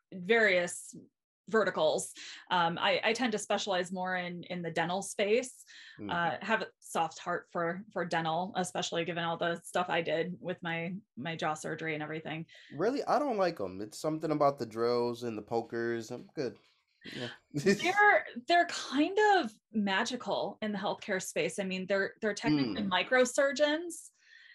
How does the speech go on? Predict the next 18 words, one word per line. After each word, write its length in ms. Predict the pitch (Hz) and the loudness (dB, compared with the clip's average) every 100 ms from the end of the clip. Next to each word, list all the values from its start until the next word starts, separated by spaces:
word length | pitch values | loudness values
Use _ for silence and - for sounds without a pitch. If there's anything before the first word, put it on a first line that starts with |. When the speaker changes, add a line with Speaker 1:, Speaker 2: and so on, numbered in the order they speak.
| _ _ _ | _ _ _
Speaker 2:
That, 300 | - 156 202 - _ | 2 4 2 -6 _
yeah, 220 | 120 180 240 | 0 2 2
technically, 600 | - 180 - 117 101 101 | 2 -2 0 -4 -6 -6
yeah. 140 | 101 277 | -4 -2
That 200 | 113 95 294 | -2 -6 -2
Speaker 1:
Yeah, 320 | 339 214 120 - | 2 4 2 -2
Speaker 2:
makes 40 | |
sense. 140 | 202 254 | 0 4
Speaker 1:
and 200 | 254 254 | 6 6
they, 240 | 254 - _ - | 6 2 _ -4
they 320 | 220 262 247 - | 2 4 2 2
only 340 | 254 294 349 - | 2 4 0 0
operate 760 | 254 262 254 220 208 202 208 - | 0 2 2 4 4 2 0 -6
in 300 | 208 202 175 | -8 -8 0
this 240 | 214 196 - | 2 2 -6
space. 840 | - - 165 - 214 - - - _ _ | -10 0 0 -2 -10 -12 -14 -20 _ _
And 680 | 214 208 196 196 190 190 185 - - | -2 0 2 0 0 -4 -6 -8 0
it, 200 | 214 | 0